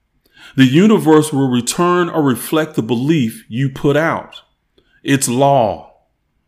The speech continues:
Make no mistake that on the world stage, the African diaspora have been made to feel worthless on many levels for centuries. We've been given a message of being unworthy, even in the face of the truth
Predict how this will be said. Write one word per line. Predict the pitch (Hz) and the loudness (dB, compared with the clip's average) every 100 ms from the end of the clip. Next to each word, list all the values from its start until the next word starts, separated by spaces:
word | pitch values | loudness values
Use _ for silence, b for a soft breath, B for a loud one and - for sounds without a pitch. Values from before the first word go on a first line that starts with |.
| _ - | _ 0
Make | 156 202 | 0 2
no | 214 | 0
mistake | 185 151 - 160 127 107 | 2 0 0 0 -2 -2
that | 113 | -2
on | 117 | 0
the | 113 | -2
world | 104 139 160 147 | -2 0 0 -2
stage, | - 139 131 107 101 | -4 -4 -2 -2 -6
the | 107 - | -8 -8
African | 117 120 - 110 | -8 -8 -8 -4
diaspora | 110 107 110 123 127 - 92 92 90 | -4 -4 -4 -4 -6 -8 -10 -10 -12
have | 113 101 | -10 -6
been | 110 104 | -4 -2
made | 110 123 127 | -2 -4 -6
to | 104 | -10
feel | - 110 104 | -6 -4 -4
worthless | 98 120 131 131 92 90 | -4 -4 -4 -4 -10 -10
on | - 107 104 | -6 -4 0
many | 123 127 | 0 0
levels | 107 117 117 101 - | 0 -2 -2 -6 -8
for | - | -6
centuries. | 110 - 131 131 107 87 76 - - _ _ _ _ _ - | -2 0 0 -2 -6 -10 -12 -14 -14 _ _ _ _ _ 2
We've | 156 | 4
been | 143 151 | 4 2
given | 120 180 214 | 4 2 4
a | |
message | 160 131 147 160 123 | 0 0 0 -2 -2
of | 113 104 | -4 -2
being | 120 127 113 | -2 -2 -4
unworthy, | 131 131 117 127 135 110 101 135 | -4 -2 0 0 0 -2 -4 -4
even | 156 156 | 0 2
in | 135 | 2
the | 120 | -4
face | 107 143 135 135 | -4 -4 -4 -4
of | 107 | -4
the | 107 | -6
truth | - - 175 113 B | -6 -4 -2 -2 B